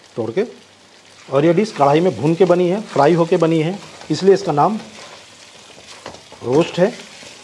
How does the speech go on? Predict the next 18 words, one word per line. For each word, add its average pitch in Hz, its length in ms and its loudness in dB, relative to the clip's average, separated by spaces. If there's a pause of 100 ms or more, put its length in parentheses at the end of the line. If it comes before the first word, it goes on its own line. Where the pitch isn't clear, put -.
(680)
क्योंकि 143 220 0
रोस्टिंग 151 340 4
की 185 80 -2
जो 170 120 2
प्रोसेस 151 420 2
है 214 120 0
वो 151 120 -4
कढ़ाई 131 320 0
में 139 100 -2
हो 131 160 4
रही 170 120 0
है, 185 200 -2 (680)
मसालों 127 340 2
के 151 100 2
साथ, 165 220 2 (560)
तेल 180 200 6
के 180 140 0
साथ। 175 220 0